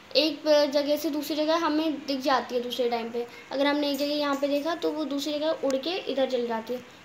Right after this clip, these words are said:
तो मोशन में है। पर जो tree है वो अगर हम यहाँ देखें तो यहीं पे रहता है और कहीं नहीं जाता। Tree is the same place। और इसी basis पे आपने decide करा कि कौन, कोई object rest पे है या कोई motion में है।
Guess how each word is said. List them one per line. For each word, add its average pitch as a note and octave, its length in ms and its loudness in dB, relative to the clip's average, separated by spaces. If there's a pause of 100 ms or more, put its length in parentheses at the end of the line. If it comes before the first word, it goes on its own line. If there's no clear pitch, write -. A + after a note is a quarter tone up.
तो E4+ 120 0
मोशन D#4+ 340 2
में D4+ 120 4
है। A#3 140 0 (280)
पर D4 80 2
जो E4 160 2
tree D4 260 0
है E4 160 6
वो D#4 120 2
अगर D4+ 180 4
हम D#4 160 4
यहाँ C4 180 4
देखें C#4+ 220 0
तो F#4 100 0
यहीं D#4 280 4
पे F4+ 80 2
रहता A#3 260 2
है A#3 60 2
और C4 80 2
कहीं D#4+ 180 0
नहीं E4 100 4
जाता। A#3 320 0 (380)
Tree D4+ 220 2
is D4+ 180 -2
the F#4+ 160 4 (140)
same B3 180 4
place। A#3 220 -2 (500)
और C4 280 6
इसी D#4 240 6
basis D4 340 2
पे D#4 80 2
आपने C4+ 320 4
decide C4+ 480 2
करा C4 200 6
कि C4 160 0
कौन, C4+ 400 6
कोई B3 240 2
object C4 460 0
rest B3+ 320 -2
पे C#4+ 120 0
है D#4+ 240 0
या C#4 160 2
कोई C4 200 4
motion A#3 420 2
में A3 100 -6
है। A3 100 -10